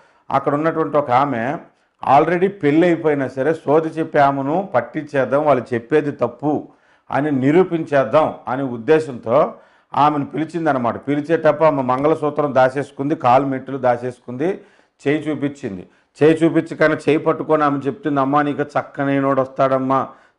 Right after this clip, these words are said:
చక్కనైన మొగుడు వస్తాడమ్మా" అంటుంది. ఆమెకు already పెళ్ళి అయిపోయింది కానీ మంచి మొగుడు వస్తాడని అప్పుడు చెప్తుంది.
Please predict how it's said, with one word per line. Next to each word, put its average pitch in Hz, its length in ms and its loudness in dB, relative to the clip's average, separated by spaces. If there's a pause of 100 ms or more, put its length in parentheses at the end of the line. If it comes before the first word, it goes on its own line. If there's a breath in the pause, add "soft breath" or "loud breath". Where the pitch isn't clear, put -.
(120)
చక్కనైన 143 460 0
మొగుడు 131 340 2
వస్తాడమ్మా" 120 540 0
అంటుంది. 98 220 -8
ఆమెకు 104 220 -6 (100)
already 139 240 0
పెళ్ళి 135 300 -2
అయిపోయింది 156 420 -4 (1000)
కానీ 131 280 2 (240)
మంచి 156 360 -2
మొగుడు 143 300 2
వస్తాడని 139 420 0
అప్పుడు 117 180 -6
చెప్తుంది. 101 420 -10